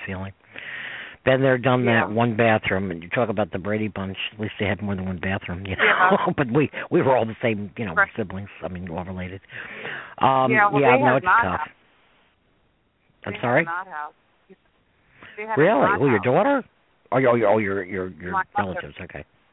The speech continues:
Speaker 2: My
Speaker 1: Oh,
Speaker 2: mother.
Speaker 1: okay. My dad did too. My dad grew up with an outhouse,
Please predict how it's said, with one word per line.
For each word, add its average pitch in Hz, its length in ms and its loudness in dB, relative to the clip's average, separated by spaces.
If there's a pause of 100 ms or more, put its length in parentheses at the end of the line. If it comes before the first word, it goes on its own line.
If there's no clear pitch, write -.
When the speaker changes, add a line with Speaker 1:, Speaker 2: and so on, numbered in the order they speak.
Speaker 2:
My 160 60 -12
Speaker 1:
Oh, 160 40 -12
Speaker 2:
mother. 123 360 -2
Speaker 1:
okay. - 220 -12 (960)
My 151 140 2
dad 165 260 2
did 143 180 -6
too. 147 180 4
My 113 140 -2
dad 120 240 0
grew 117 140 -2
up 101 100 -8
with 104 80 -6
an 98 80 -6
outhouse, 95 300 -8